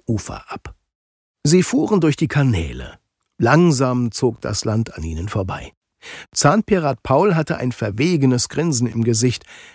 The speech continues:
Er war jetzt ganz in seinem Element. Und Laura fiel auf, dass er ab und zu einen kleinen, runden Gegenstand aus seiner Weste holte und darauf sah.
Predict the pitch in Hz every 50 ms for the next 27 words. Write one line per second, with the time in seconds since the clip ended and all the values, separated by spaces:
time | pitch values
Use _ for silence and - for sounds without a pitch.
0 | _ - - 208 202 190 190 180 170 170 165 139 - - - - - 214 214 208
1 | 180 - - - - 151 147 123 113 117 120 113 107 113 - - 110 101 95 90
2 | 80 - - - - - - - _ _ _ - - - - 156 147 - - 131
3 | 143 226 277 226 160 110 104 - - 123 120 127 - 127 131 190 254 - - -
4 | 170 147 - - - 147 139 - - - - _ - - 214 208 180 - - -
5 | 240 247 - - 156 151 143 127 - - 139 143 165 220 247 240 240 226 180 123
6 | 127 175 - _ - 208 202 165 143 196 - - 202 185 156 120 - - 147 127
7 | 123 - 135 117 - 135 120 120 120 110 113 131 131 - - 160 143 143 170 185
8 | 202 - 220 233 - - - - - - - - 202 185 - - 151 147 156 156
9 | 185 220 214 - - - - - - - -